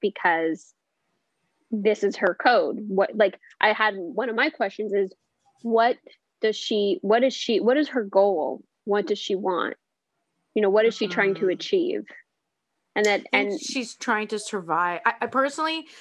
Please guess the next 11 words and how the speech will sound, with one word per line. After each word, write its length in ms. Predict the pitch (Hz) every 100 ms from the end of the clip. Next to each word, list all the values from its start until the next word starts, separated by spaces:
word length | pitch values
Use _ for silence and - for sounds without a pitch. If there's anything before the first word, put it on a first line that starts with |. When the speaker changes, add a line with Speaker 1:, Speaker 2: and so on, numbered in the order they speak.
| - _ 226
Speaker 2:
like, 200 | 220 -
think 380 | 240 247 247 _
that 220 | 226 208
she's 560 | - - 233 233 233 - - _ _ _ _ _ _ _
trying 720 | - 247 208 233 240 226 208 - _ _ _ -
to, 200 | 214 196 _ _ _ _ _ _ _ _ _ _ _ _ _
as 160 | 220 208
if 140 | 262 262
she's 380 | 247 247 202 - -
drinking 680 | 202 233 240 240 240 226 226
to, 260 | - 208